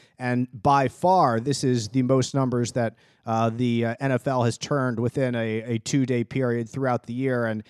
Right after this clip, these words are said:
uh, with the players that are, uh, unvaccinated, since they tested positive this week, they will miss this weekend's game. And, uh, fortunately for the Colts, they were on a bye, so their one positive test in this group that we know of, Zaire Franklin,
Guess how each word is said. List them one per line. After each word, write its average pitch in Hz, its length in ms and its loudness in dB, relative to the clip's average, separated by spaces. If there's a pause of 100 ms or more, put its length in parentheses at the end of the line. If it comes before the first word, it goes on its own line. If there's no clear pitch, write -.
(280)
uh, 113 340 -2
with 120 320 -2
the - 80 -8
players 139 280 2
that 131 160 0
are, 120 320 2 (240)
uh, 107 240 -4
unvaccinated, 160 840 0
since 143 200 -4
they 131 100 -4
tested 135 360 -4
positive 143 600 -2
this 127 200 -2
week, 165 260 0
they 131 100 0
will 120 120 0
miss 120 180 -2
this 113 200 -6
weekend's 110 380 -6
game. 147 340 -2 (440)
And, 123 440 0
uh, 117 500 0
fortunately 165 480 0
for 147 140 -4
the 123 80 -2
Colts, 190 280 4
they 165 120 0
were 156 160 4
on 143 80 2
a 117 40 0
bye, 156 360 2
so 143 160 -2
their 147 180 2
one 151 240 0
positive 135 400 -4
test 143 300 -6
in 127 80 -6
this 123 120 -4
group 147 260 -2
that 117 100 -6
we 127 100 0
know 135 220 4
of, 127 200 2
Zaire 135 340 2
Franklin, 123 540 -2